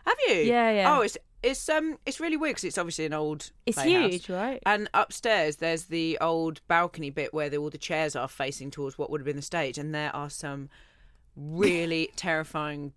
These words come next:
Speaker 1: dummies up there,
Speaker 2: Yes,
Speaker 1: like
Speaker 2: I've seen, I
Speaker 1: Victorian
Speaker 2: remember
Speaker 1: people,
Speaker 2: that
Speaker 1: and they're
Speaker 2: now.
Speaker 1: so fucking scary.
Speaker 2: Also, Colchester, some horrible things have probably happened up there with,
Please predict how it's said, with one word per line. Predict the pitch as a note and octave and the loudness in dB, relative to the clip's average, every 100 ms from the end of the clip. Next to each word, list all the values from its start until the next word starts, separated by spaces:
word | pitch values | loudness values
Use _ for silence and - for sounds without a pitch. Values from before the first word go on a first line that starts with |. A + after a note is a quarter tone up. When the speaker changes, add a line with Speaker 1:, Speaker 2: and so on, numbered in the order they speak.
| - | -2
Speaker 1:
dummies | E3 F3 F#3+ F#3 | 0 0 -4 -6
up | - | -2
there, | E3 G3+ C4 | 0 0 2
Speaker 2:
Yes, | G#4 | 8
Speaker 1:
like | D#5 E5+ | 8 8
Speaker 2:
I've | - | 6
seen, | D5 | 6
I | |
Speaker 1:
Victorian | C5+ - C5 G4 G4+ G4 | 4 6 8 8 8 6
Speaker 2:
remember | F#4+ G#4 G4 | 6 6 6
Speaker 1:
people, | F#4+ | 4
Speaker 2:
that | D#4+ | 4
Speaker 1:
and | - | 4
they're | B3 | 2
Speaker 2:
now. | G#3+ G3+ | 2 2
Speaker 1:
so | F#3+ D#3+ | 0 -4
fucking | D3 D3+ D#3 | -6 -10 -14
scary. | - D3+ C#3 C3+ B2 B2+ | -8 -6 -4 -6 -8 2
Speaker 2:
Also, | C4 C4 - F#3+ | 4 4 4 2
Colchester, | - G#3+ G3+ F#3 - D#3 | 4 2 2 -2 -2 -2
some | - F#3 | -2 -2
horrible | - A3+ G3 E3+ | 4 4 4 0
things | - - F3 E3+ F3+ - | -4 -2 -2 -2 -4 -6
have | - G3 | -8 -4
probably | G3+ F3+ | 0 0
happened | E3+ - F3 E3+ | -2 -8 -4 -2
up | - | 0
there | F3+ | 2
with, | F3+ | 4